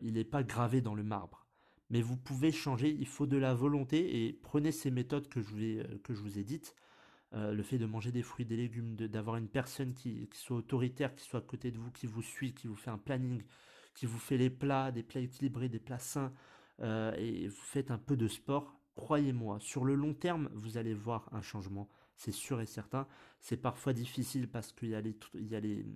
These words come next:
les troubles psychologiques, il y a des, il y a des moqueries, il y a des insultes, vous êtes peut-être en dépression. Tout cela, vous retrouverez, euh, mes conseils dans les épisodes de développement personnel.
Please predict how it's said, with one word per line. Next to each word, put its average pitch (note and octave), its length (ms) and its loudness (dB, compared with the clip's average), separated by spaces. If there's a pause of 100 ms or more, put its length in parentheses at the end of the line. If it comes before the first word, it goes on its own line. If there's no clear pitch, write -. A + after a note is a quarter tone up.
(640)
les A2+ 180 -4
troubles B2 460 0
psychologiques, B2 800 0
il - 20 2
y A#2 40 0
a G#2+ 40 0
des, A#2 140 -2
il A2+ 140 -4
y A2 80 -2
a A2 60 -2
des A2 340 0
moqueries, C3+ 580 2 (320)
il - 20 2
y - 20 2
a A2+ 60 4
des A#2+ 220 2
insultes, C3 560 -2 (240)
vous A2 80 -4
êtes B2 120 -6
peut-être C3 300 0
en B2+ 80 2
dépression. C#3 600 2 (460)
Tout G#3+ 180 4
cela, C#3+ 360 6
vous A#2+ 240 0
retrouverez, B2+ 760 2 (340)
euh, G#2 440 -2
mes A#2 200 -2
conseils C3+ 640 2
dans A2 200 0
les G#2+ 260 2
épisodes A2+ 460 -2
de G#2+ 100 -2
développement A2 460 -2
personnel. A#2 640 -4